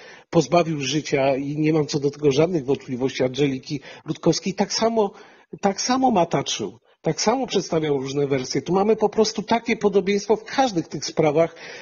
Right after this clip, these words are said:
Właściwie te różne wersje to są bardzo ważne ślady na duszę. Nie można tylko tłumaczyć, że to jest tylko kłamstwo. Nie zawsze się da zabezpieczyć ślady.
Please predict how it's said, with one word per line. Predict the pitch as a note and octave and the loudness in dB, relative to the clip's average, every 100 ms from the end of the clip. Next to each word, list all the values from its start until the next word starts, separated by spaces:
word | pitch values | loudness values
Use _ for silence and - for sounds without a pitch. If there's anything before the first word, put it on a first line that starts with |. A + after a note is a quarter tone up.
| - | -6
Właściwie | C#3 C#3+ - G3+ F#3+ | -2 0 0 2 2
te | F#3 F3+ | 4 2
różne | - E3+ A3 G3 F3+ | 4 2 2 4 2
wersje | E3 F3 - F#3+ | 2 0 -4 -4
to | G3 | -2
są | F3+ D#3 | -4 -4
bardzo | C3 F3+ F3+ F3 | 0 2 2 0
ważne | E3 D#3+ D#3+ | -2 -2 -2
ślady | - E3 D#3 | 0 0 2
na | D#3+ D3+ | 2 2
duszę. | D#3 D#3+ C#3 | 0 2 2
Nie | C#3+ | 4
można | F#3 G3 F#3 | 2 2 0
tylko | - D#3+ - - - _ | 2 0 0 -12 -18 _
tłumaczyć, | D#3+ F3 F#3 F3+ | 0 2 2 0
że | D#3+ | 2
to | E3 | 2
jest | D3 | 2
tylko | E3 - D3+ | 0 0 0
kłamstwo. | - D#3 C3+ - A#2 D3+ | 2 2 0 -4 -4 0
Nie | D3+ F3+ E3+ | 2 4 4
zawsze | A#3+ - G#3 | 2 0 -6
się | - D3 | -6 0
da | C#3+ | 2
zabezpieczyć | C#3+ C3+ C#3 - B2+ B2 - | 2 0 -2 -4 -6 -4 -4
ślady. | - A2+ A2+ | -4 -4 -4